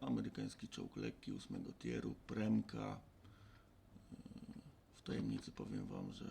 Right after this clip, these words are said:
jeszcze jeden lub nawet dwa filmy będą z tego czołgu. Wziąłem się, nie wiem, coś mi się ubzdręgoliło w głowie, że chciałbym go zmarkować, ponieważ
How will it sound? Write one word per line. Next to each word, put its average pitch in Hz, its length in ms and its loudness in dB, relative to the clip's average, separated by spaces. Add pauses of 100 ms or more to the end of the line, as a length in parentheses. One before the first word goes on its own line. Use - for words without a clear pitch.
(760)
jeszcze 113 380 2
jeden 107 320 4
lub - 180 0
nawet 104 240 0
dwa - 240 0
filmy - 420 0
będą - 520 -2 (100)
z - 120 -10
tego - 220 -2
czołgu. - 520 -2 (1700)
Wziąłem - 300 -2
się, - 160 -6 (560)
nie - 120 2
wiem, - 140 -2
coś - 240 -4
mi 185 100 2
się - 300 2 (1080)
ubzdręgoliło 139 720 10
w 113 80 6
głowie, 120 280 8
że 110 120 4
chciałbym 120 400 4
go 120 120 6
zmarkować, 139 680 8 (640)
ponieważ - 300 0